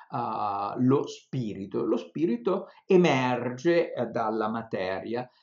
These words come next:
eh, secondo quello che, eh, viene detto una causalità, eh, bottom up, cioè dal basso verso l'alto,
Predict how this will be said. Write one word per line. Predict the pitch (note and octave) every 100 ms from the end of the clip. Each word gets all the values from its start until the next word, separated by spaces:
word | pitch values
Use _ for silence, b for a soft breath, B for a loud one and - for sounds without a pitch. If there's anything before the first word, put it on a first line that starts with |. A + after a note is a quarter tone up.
| b
eh, | D3
secondo | C3+ - A3+ F#3+ C3 C3+ F#3
quello | - C#3 D3+ D3+ C#3+
che, | - D3 D3+
eh, | C#3 A#2
viene | A#2 D3 C3 C#3 -
detto | C3+ A#2+ A2+ - D#3+ F3
una | D3+ B2+ A#2 B B _
causalità, | - C#3+ C3+ A#2+ B2+ E3 E3+ A2 A2+ C3+ -
eh, | A#2+ A2+ G2+ F#2+
bottom | A#2 A2+ - A#2 A2+ -
up, | G#2+ G2 -
cioè | - A2+ G2+
dal | A#2 A#2
basso | A#2+ D#3 D3 - B2+ A2
verso | A2+ A#2 -
l'alto, | D3+ G#2 G#2 A#2 G#2 F2